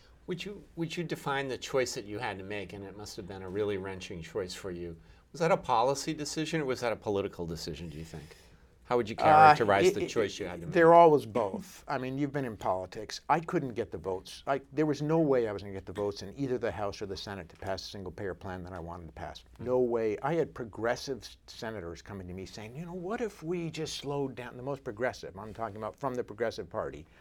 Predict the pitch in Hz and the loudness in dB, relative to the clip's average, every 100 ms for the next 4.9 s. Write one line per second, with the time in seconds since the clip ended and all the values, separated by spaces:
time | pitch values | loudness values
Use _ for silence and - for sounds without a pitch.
0 | - - _ - 220 262 262 226 175 165 | -20 -20 _ -14 -8 -6 -4 -4 -2 -4
1 | - 160 143 139 131 123 165 247 247 190 | -2 -2 -2 -4 -8 -8 -8 -8 -8 -4
2 | 185 175 143 104 147 160 131 - 135 - | -4 -4 -6 -4 -4 -4 -6 -8 -8 -6
3 | 120 127 127 113 113 - 139 139 123 - | -6 -6 -8 -8 -10 -8 -8 -8 -12 -6
4 | 131 123 110 - - 120 78 62 | -4 -4 -8 -10 -4 -2 -4 -10